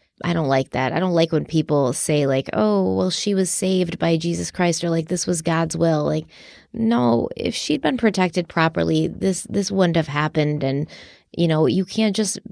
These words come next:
pull this stuff out of your ass to make yourself feel less guilty about it. But I understand. He says he doesn't wanna, like, feel this weight. He wants to turn the negative into a positive because he feels bad and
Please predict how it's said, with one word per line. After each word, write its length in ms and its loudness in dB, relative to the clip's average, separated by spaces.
pull 300 0
this 420 0
stuff 380 0
out 160 2
of 40 4
your 140 2
ass 320 0
to 100 -6
make 160 0
yourself 520 0
feel 280 0
less 280 -2
guilty 440 -4
about 280 -2
it. 60 -2
But 100 0
I 80 2
understand. 420 2
He 120 -2
says 200 -2
he 100 2
doesn't 320 0
wanna, 220 -2
like, 240 2
feel 300 0
this 200 -4
weight. 320 4
He 100 -10
wants 180 0
to 80 -8
turn 240 -2
the 80 2
negative 400 2
into 160 -2
a 60 0
positive 460 0
because 220 -4
he 80 -6
feels 320 2
bad 400 0
and 180 -2